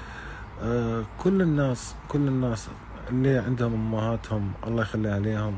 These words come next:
واللي، واللي أمه توفت الله يرحمها ويجعل مثواها الجنة. آه، الأب ده هو، الأب هو سند، الأب، آه، شي حاجة عظيمة. شي حاجة عظيمة بزاف. آم،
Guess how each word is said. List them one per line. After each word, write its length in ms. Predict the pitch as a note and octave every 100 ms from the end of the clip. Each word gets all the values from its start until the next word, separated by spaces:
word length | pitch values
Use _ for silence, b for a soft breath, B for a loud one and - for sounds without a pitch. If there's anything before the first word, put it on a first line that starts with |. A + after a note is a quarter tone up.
| -
واللي، 340 | A2+ A2+ A2+
واللي 600 | G2+ F#2 G#2+ G#2+ G#2+ G2+ -
أمه 380 | A2 A2 G#2+ G2+ - - - - - - B B B B -
توفت 440 | C3 A#2+ - G#2+
الله 200 | G#2+ B2
يرحمها 500 | A#2 - A#2 A2+ A2+ A#2+ - B B
ويجعل 260 | A2+ G#2 G2+
مثواها 400 | G#2 F#2+ A2+ G2+
الجنة. 400 | F#2+ G2+ F#2+ F#2 - B B B B B B B B
آه، 300 | A2+ A#2+ A2+
الأب 320 | B2 A2+ E3 C#3 - - - -
ده 60 | C#3+
هو، 360 | C#3 D3 C3 F#2+ -
الأب 360 | G#2 - C#3 A#2
هو 180 | B2 A#2
سند، 420 | - C3 A2+ G2
الأب، 260 | F#2 A#2 A2 - A2+
آه، 280 | G#2+ G2+ G2 - - - - - - - - -
شي 160 | - F#2+
حاجة 320 | F2+ G#2 G2
عظيمة. 380 | F2+ F#2+ F2+ D#2 D2 - - - - - - - - -
شي 60 |
حاجة 340 | - F#2 F2 D#2+
عظيمة 320 | D#2+ F#2+ F2+ D#2+
بزاف. 380 | D#2+ F#2 F2+ D#2+ - - B B B B B B -
آم، 280 | G#2 G2 G2